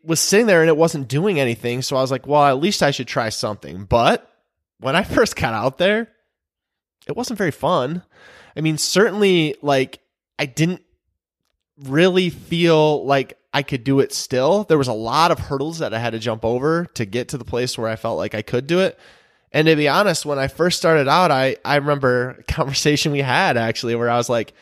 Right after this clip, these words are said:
"Do you think I can ever," literally, I was like, "Do you think I can ever get up to running a five K? Or do you think that's just impossible?" Like, that's where my mindset was at the time.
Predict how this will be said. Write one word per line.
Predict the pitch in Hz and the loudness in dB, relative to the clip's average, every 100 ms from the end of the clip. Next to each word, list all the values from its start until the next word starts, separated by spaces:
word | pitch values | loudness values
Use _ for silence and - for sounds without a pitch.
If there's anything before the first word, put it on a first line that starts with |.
| _ _ _ _ - | _ _ _ _ -4
"Do | 151 | -2
you | 190 | 2
think | 208 | 2
I | 190 180 | 2 0
can | 143 - | -2 0
ever," | 147 147 117 98 - _ _ _ _ _ _ | 2 2 0 -6 -10 _ _ _ _ _ _
literally, | 123 135 123 107 | -4 -2 0 -2
I | |
was | 110 | -2
like, | 101 | -4
"Do | 127 | -2
you | 151 | 0
think | 180 | 0
I | 156 | -2
can | 156 131 - | -4 -10 -4
ever | 139 135 110 87 - _ _ _ _ _ | -2 -2 -4 -8 -10 _ _ _ _ _
get | 131 | 2
up | 156 147 | 2 2
to | 143 | 0
running | 123 123 104 | 2 0 -2
a | |
five | - - 127 135 117 | -8 -2 0 0 -2
K? | - 73 53 - _ _ | -10 -14 -16 -20 _ _
Or | - 127 | -6 -6
do | 123 | -6
you | |
think | 120 120 123 | -8 -6 -2
that's | 120 - | -2 -2
just | 113 107 | -6 -6
impossible?" | 110 - 117 110 - 69 | -6 -4 -4 -4 -8 -8
Like, | 87 113 | -6 -2
that's | 127 135 - | 2 2 2
where | 175 | 0
my | 160 147 | 2 2
mindset | 120 123 127 - 113 80 | 2 0 0 0 -2 0
was | 92 92 98 | -2 -2 -4
at | 92 | -6
the | 98 | -6
time. | 107 80 - | -8 -10 -14